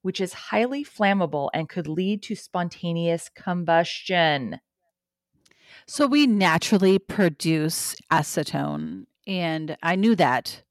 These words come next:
Speaker 2: already because of that forensic scientist that I used to cut his hair.
Speaker 1: Oh, no.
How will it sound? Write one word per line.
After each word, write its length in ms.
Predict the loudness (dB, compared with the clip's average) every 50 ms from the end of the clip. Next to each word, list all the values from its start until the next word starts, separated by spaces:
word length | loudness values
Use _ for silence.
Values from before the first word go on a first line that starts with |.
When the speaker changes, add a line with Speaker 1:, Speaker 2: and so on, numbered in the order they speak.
| _ _ 2
Speaker 2:
already 440 | 2 4 4 2 2 2 0 -4 -2
because 380 | -2 -4 -2 -2 -4 -2 0
of 120 | -2 0 0
that 160 | 0 -2 -2
forensic 540 | -4 -2 -2 -2 -2 -2 -2 -4 -6 -6 -6
scientist 1120 | -12 -14 -14 -14 -14 -14 -12 -4 -2 0 0 0 0 -2 -2 -2 -2 -2 -2 -8 -6 -2
that 140 | 0 0 0
I 40 | 0
used 300 | -2 -2 -4 -4 -4 -4
to 80 | -4 -2
cut 180 | -2 -2 -2
his 120 | 0 0 0
hair. 220 | 0 0 0 -4 -8 _ _ _ _ _ _ _ _
Speaker 1:
Oh, 120 | -10 -10 -10 -12 -18 -16 -12
no. 160 | -10 -10 -10